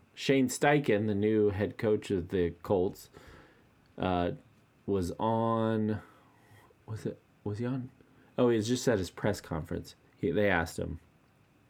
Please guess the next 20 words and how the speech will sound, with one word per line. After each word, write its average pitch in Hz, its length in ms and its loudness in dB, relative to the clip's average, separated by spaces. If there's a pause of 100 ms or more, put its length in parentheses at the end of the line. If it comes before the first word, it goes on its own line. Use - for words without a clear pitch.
(960)
uh, 87 440 0 (540)
what 98 200 0
they 87 120 2
thought, 85 400 0 (220)
what 92 200 0
he 90 120 -2
thought, 78 420 -4
and, 80 220 -8 (140)
and 85 200 -2
he 123 140 2
declined 123 640 0
to 113 100 -2
make 107 300 0
any 196 280 0
comments 82 680 -4 (440)
<laughs> - 440 -14
about 87 400 0
the 90 140 0
investigation. 80 920 -4
So, 80 380 -2